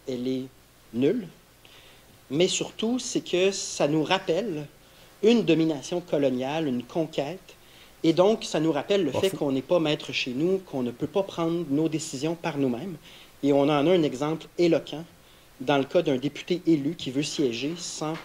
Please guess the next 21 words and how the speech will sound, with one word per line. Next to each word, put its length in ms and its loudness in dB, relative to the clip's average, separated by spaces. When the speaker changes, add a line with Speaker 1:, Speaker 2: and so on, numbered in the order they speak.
Speaker 1:
euh, 200 -6
allégeance 480 2
au 20 0
roi 200 2
d'Angleterre. 540 -6
La 140 4
monarchie 340 4
britannique, 520 2
c'est 360 0
non 160 2
seulement 300 0
soixante-sept 580 -2
millions 240 4
de 60 4
dollars 260 4
par 180 -2
année, 260 0
mais 100 2
c'est 160 0
un 80 2
rappel 480 2